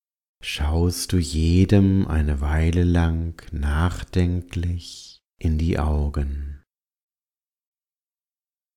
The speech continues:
Und du erkennst in diesen Gesichtern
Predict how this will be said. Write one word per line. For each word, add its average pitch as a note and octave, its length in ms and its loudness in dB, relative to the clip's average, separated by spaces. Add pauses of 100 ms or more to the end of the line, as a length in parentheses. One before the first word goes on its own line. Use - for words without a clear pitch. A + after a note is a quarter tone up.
(800)
Und D2 400 -2
du D#2 80 0
erkennst E2 1000 0
in D2+ 240 -2
diesen E2+ 680 2
Gesichtern E2 1300 -2